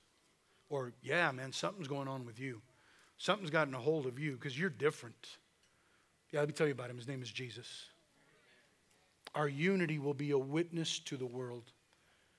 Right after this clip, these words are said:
And Jesus says, from the unity that they see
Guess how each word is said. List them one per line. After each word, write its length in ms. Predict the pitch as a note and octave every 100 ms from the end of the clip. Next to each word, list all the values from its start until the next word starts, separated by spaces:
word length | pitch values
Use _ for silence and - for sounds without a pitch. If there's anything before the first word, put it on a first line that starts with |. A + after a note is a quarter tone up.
| _ _ _ -
And 120 | D3
Jesus 340 | D3 E3+ D#3
says, 280 | - E3 C3+ - - _
from 200 | - D3+
the 100 | C#3+
unity 320 | C#3 F#3 G3 G3
that 160 | F#3
they 100 | F3
see 460 | D#3+ - F#3 F#3+